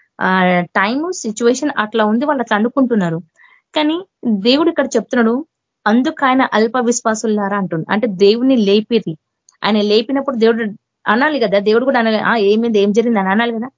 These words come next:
ఆయన ఎందుకు అనలేదు దేవుడు? ఎందుకంటే ఆయన సృష్టికర్త, ఆయన సమస్తం ఆయన, ఆయన మూలంగానే కలిగింది, ఆయన లేకుండా ఏది కలగలేదు కాబట్టి సమస్తం ఆయనకు తెలుసు కాబట్టి ఆయన డైరెక్ట్ గా చెప్తున్నాడు, "అల్ప విశ్వాసులారా" అని అంటున్నాడు. అందుకే,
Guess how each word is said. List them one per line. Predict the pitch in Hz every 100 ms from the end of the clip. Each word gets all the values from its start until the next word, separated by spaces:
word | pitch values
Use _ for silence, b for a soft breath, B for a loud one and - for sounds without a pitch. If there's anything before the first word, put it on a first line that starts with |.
| _ -
ఆయన | 202
ఎందుకు | 202 220 269
అనలేదు | 269 269 269
దేవుడు? | 240 233 269 - _ -
ఎందుకంటే | 214 262 277
ఆయన | 277
సృష్టికర్త, | 277 220 220 269 220 220
ఆయన | 226
సమస్తం | 220 202 220 269 277
ఆయన, | 233 220 214 - b b b
ఆయన | 196 240
మూలంగానే | 254 254 254 262
కలిగింది, | 240 214 233
ఆయన | 233 214
లేకుండా | 208 214 247 240
ఏది | 185 220
కలగలేదు | 269 202 208 247 208
కాబట్టి | 185 208 269
సమస్తం | 226 208 262 330 294
ఆయనకు | 277 277
తెలుసు | 220 220 269
కాబట్టి | 226 202 190 359 B B B -
ఆయన | 196
డైరెక్ట్ | 185 190 214 220
గా | 247
చెప్తున్నాడు, | 233 202 - 190 180 - - 196
"అల్ప | 196 208
విశ్వాసులారా" | 202 214 190 190 190 185 190
అని | 185
అంటున్నాడు. | 165 185 180
అందుకే, | 175 185 -